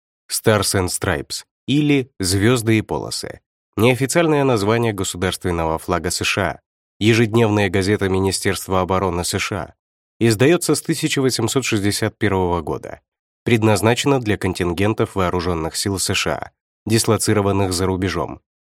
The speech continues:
К ней были приколоты копии других газетных статей. Биверс достал стопку и сказал: «Здесь по одной на каждого из вас.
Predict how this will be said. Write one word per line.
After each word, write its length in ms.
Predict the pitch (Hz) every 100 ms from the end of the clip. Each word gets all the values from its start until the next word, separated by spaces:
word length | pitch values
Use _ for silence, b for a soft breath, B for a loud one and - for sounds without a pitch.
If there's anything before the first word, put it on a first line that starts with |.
| _ -
К 40 |
ней 200 | 143 185
были 220 | 165 175 165
приколоты 560 | 139 127 151 147 139
копии 320 | 113 131 123
других 400 | 113 104 95 104
газетных 480 | 90 90 87 - 87
статей. 540 | - 90 - 65 62 - _ _ -
Биверс 420 | 92 113 110 104
достал 460 | - 110 - 110 101
стопку 460 | - 147 - 123
и 40 | 110
сказал: 540 | - 98 78 65 50 _ _ _ _
«Здесь 380 | 87 80 107 127
по 180 | - 117
одной 260 | 101 113
на 140 | 104 98
каждого 400 | 104 87 90 82
из 140 | 76
вас. 340 | 69 - -